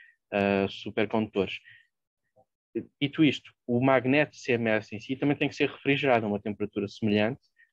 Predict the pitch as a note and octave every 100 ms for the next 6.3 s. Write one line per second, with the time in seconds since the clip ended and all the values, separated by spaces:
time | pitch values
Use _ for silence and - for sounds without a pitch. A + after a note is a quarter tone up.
0 | _ _ _ A#2 B2 A#2+ B2 A#2+ B2+ A#2+
1 | - B2+ A#2+ - - A#2+ B2+ A#2+ - G2+
2 | F#2 _ _ _ - _ _ A2 A2 G#2
3 | - G2 G2 G#2 G#2 G2+ A2+ G2+ - G#2
4 | G2+ A2 A#2 A#2 C3 B2+ B2+ B2 A#2+ A#2+
5 | A2 B2 A#2+ B2 A#2+ A#2+ A2+ A2+ A#2 A2+
6 | A2+ F#2+